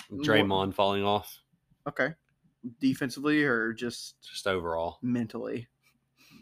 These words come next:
Speaker 2: I mean, I think he's transitioning himself into a podcaster, like, play-by-play guy, whatever. Um, their center position is still a qu-, a cause for concern.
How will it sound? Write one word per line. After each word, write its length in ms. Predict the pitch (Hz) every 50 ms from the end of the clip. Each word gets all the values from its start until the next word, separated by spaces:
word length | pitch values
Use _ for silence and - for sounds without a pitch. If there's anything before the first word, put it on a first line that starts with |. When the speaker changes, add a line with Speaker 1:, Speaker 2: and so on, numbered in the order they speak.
| - - - _ _ _ _ _ _ _ _ _ _ _ _ -
Speaker 2:
I 80 | 110 123
mean, 140 | 127 123 120
I 140 | 107 117
think 240 | 139 - 180 185 175
he's 260 | - 160 139 117 -
transitioning 640 | - - - 120 104 98 92 104 98 - - 110 101
himself 440 | 98 95 92 - - 101 95 90 -
into 340 | 98 92 85 - - 98 90
a 200 | 87 82 80 76 - _ _ _ _ _ _ - -
podcaster, 880 | 90 90 92 82 - 95 90 87 82 - - - 95 87 85 85 85
like, 200 | 82 82 85 -
play-by-play 520 | - 92 87 85 87 85 - - 87 85 82
guy, 260 | - 85 82 85 85
whatever. 500 | 85 87 85 - 76 76 76 76 76 151 147 - - _ _ _ _ - -
Um, 440 | 98 98 95 90 85 80 76 76 73 _ _ _ _ _ _ _ _ _ _ _ _ _ _ _ _ _
their 120 | - 95 85
center 240 | - - 104 104 98
position 460 | - 107 95 101 98 - - 104 98
is 120 | 90 85
still 260 | - - - 98 95
a 40 | 90
qu-, 160 | - - - - - _ _ -
a 100 | 95 92
cause 300 | 85 - - 95 95 87
for 160 | - - 95 87
concern. 540 | - 90 82 - - 92 92 90 85 85